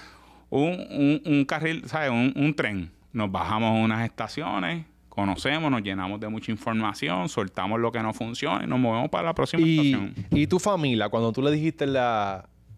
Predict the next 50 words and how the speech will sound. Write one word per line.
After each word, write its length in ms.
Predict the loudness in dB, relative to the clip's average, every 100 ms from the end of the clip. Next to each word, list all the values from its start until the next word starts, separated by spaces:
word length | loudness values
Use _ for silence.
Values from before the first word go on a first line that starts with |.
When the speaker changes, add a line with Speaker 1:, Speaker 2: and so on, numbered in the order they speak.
| -20 -4
Speaker 2:
la 140 | 0
idea 460 | 2 4 4 2 0
a 80 | -2
tu 120 | -4
familia, 420 | -4 -4 -4 -4 0
o, 60 |
o, 400 | 2 2 0 -2
o, 60 | -2
o, 300 | 0 0 2
o 100 | 2
esto 160 | 2 2
es 60 |
algo 160 | 2 2
que 80 | 2
tú 120 | 4
llevas 240 | 4 4
trabajando 440 | 2 2 2 2 0
en 80 | 2
tu 160 | 2
mente 520 | 4 2 0 0 0 -2 -18 -18 -2
y 80 | 2
de 100 | 4
momento 840 | 2 2 0 2 4 4 2 0 _ _
sorpresa, 840 | -2 0 2 2 2 2 2 2
o 220 | 2 2 2
esto 320 | 2 2 4
a, 220 | 2 2 0 0 2 2
a, 40 |
algo 160 | 2 0
en 100 | 0
conjunto, 460 | 0 2 2 2
o 20 | 2
sea, 160 | 0
¿cómo 240 | 0 0 2
fue 140 | 4
la, 180 | 4 4
la 100 | 4
dinámica 420 | 4 2 2 0
con, 220 | 0 -2
con 200 | -4 -6
tú 260 | -4 0 2
expresarle 1080 | 0 -2 -2 0 0 2 2 0 -2 -6 -12
e-, 260 | -8 -6 -6
este 220 | -4 -2
movimiento 800 | 2 2 2 2 0 -2 -2 0
y, 60 |
y, 420 | -2 -6 -10 -10 -8
y 80 | -4
esta 260 | -2 0 2
nueva 680 | 2 2 2 2 2 0